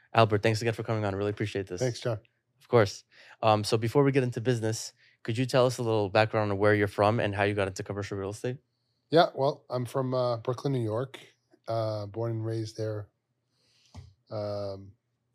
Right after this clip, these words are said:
Speaker 2: ri-, right around Brooklyn College in that area, Middlewood, Flatbush, like that. Um, I got into commercial real estate. Actually, you know, my intention was to, um, do residential real estate,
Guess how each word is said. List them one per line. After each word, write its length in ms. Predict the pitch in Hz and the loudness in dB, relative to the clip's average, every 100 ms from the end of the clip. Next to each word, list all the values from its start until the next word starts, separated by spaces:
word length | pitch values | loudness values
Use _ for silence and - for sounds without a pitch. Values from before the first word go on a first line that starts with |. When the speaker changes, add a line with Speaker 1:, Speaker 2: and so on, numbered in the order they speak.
| - | -8
Speaker 2:
ri-, 140 | 123 | -4
right 180 | 120 123 | 2 2
around 200 | 120 107 | 2 0
Brooklyn 300 | 110 - 107 | -4 -6 -8
College 380 | - 110 107 104 | -6 -4 -4 -8
in 60 | |
that 160 | 104 104 | -10 -8
area, 240 | 107 107 | -6 -8
Middlewood, 460 | 101 107 104 104 101 | -6 -8 -6 -6 -8
Flatbush, 580 | - 101 101 107 101 - - | -8 -10 -8 -12 -14 -18 -20
like 140 | 95 | -20
that. 220 | - 165 - _ _ _ _ _ _ - | -14 -14 -16 _ _ _ _ _ _ -8
Um, 600 | 113 107 110 107 101 101 - _ _ _ - - _ _ | -4 -4 -4 -6 -8 -14 -18 _ _ _ -12 -12 _ _
I 500 | - 113 110 110 110 110 _ | -2 0 2 0 -4 -8 _
got 240 | - 123 123 | -6 -2 -2
into 320 | 120 - 120 | -4 -4 -6
commercial 500 | 110 117 113 110 120 | -6 -6 -4 -4 -6
real 200 | 110 113 | -6 -6
estate. 460 | 107 - 107 101 101 _ _ _ _ _ _ - | -8 -10 -8 -8 -12 _ _ _ _ _ _ 0
Actually, 460 | 135 - 139 120 - - | 0 2 0 0 -2 -8
you 80 | |
know, 280 | 120 110 113 - _ _ | -4 -4 -6 -16 _ _
my 220 | 117 113 | -4 -2
intention 760 | 110 113 110 143 147 - 120 110 | -2 -4 -2 0 0 -2 -4 -2
was 320 | 110 107 - - | -2 -4 -8 -8
to, 360 | 117 107 104 107 - | -6 -4 -6 -10 -14
um, 400 | 107 101 95 98 _ _ _ _ _ _ _ 127 | -14 -12 -16 -18 _ _ _ _ _ _ _ -8
do 140 | 131 | -4
residential 540 | 120 117 107 147 123 101 | 0 0 2 2 2 -4
real 100 | 90 | -6
estate, 260 | - 82 | -12 -16